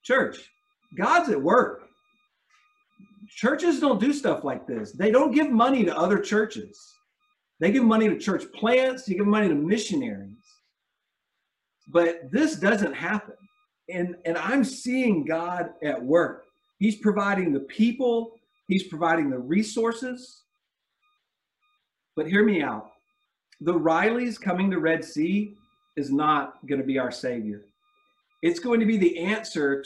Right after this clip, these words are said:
to a particular area of focus in our mission, and I'm excited about Nathan bringing his gifting to that.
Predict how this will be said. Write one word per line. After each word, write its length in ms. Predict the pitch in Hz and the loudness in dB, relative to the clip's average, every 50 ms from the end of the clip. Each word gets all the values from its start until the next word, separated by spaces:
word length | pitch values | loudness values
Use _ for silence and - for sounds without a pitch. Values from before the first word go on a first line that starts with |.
| - - | -6 -4
to 440 | 202 196 185 165 151 143 139 139 - - _ _ _ - - | -2 2 4 4 4 4 4 0 -6 -12 _ _ _ -10 -6
a 180 | 151 147 147 | -4 -4 -4
particular 680 | - - 170 151 - - - 226 - 254 247 220 - | -6 -6 -6 -6 -6 -4 -6 -4 -4 -2 -2 -2 -2
area 380 | - 165 175 185 185 180 160 139 | 0 2 2 2 2 2 0 -2
of 160 | 131 - - | -4 -6 -2
focus 380 | - 165 170 180 208 185 - 165 | 0 0 0 0 -2 -4 -4 -2
in 80 | 160 | -2
our 120 | 143 135 131 | -2 -2 -2
mission, 440 | 139 151 175 185 180 - 208 185 170 | 0 -2 -2 -2 -2 -4 -4 -4 -4
and 100 | 147 143 | -4 -4
I'm 100 | 139 139 | -4 -4
excited 420 | 135 - - 170 160 170 185 185 | -6 -8 -8 -4 -4 -2 -2 -2
about 260 | 170 170 165 156 147 | -2 -2 -2 0 0
Nathan 360 | 151 156 160 156 151 139 135 | 0 0 0 0 -2 -4 -2
bringing 280 | 139 151 156 160 160 143 | -2 -2 -2 -2 -2 -4
his 160 | 139 139 - | -4 -6 -6
gifting 420 | - 139 156 151 156 - 127 113 107 | -2 0 0 0 -2 -4 -6 -6 -6
to 80 | 107 | -6
that. 260 | 110 113 - - - | -8 -10 -12 -14 -18